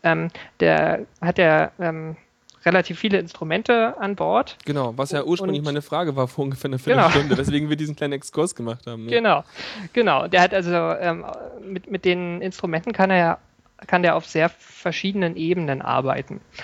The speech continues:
Speaker 2: Ähm, also das sind sehr einfache Instrumente, sowas wie Kameras,
Speaker 1: Mhm.
Speaker 2: also so ein, so ein Roboterarm, ähm, wo alle möglichen Sachen dran sind.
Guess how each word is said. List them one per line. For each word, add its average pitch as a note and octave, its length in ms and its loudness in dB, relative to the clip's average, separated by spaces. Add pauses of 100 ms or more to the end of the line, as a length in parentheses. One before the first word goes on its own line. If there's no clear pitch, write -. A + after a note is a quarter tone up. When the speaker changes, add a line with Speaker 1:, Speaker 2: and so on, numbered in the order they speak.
(400)
Speaker 2:
Ähm, D3+ 260 0
also D3+ 180 -2
das D3+ 220 2
sind F3+ 160 0 (100)
sehr - 220 2
einfache F3+ 800 4 (180)
Instrumente, E3+ 560 -4
sowas D3 300 -2
wie C#3+ 260 -6
Kameras, D3 1040 0
Speaker 1:
Mhm. A#2 340 -8 (200)
Speaker 2:
also D3+ 260 -4
so D3 140 -8
ein, C#3+ 260 -6
so - 160 -8
ein C#3+ 120 -2
Roboterarm, D3+ 920 2 (480)
ähm, D3 420 2
wo - 60 -6
alle D3+ 180 2
möglichen D#3 380 -2
Sachen D#3 280 -2
dran D3 300 0
sind. D3+ 240 0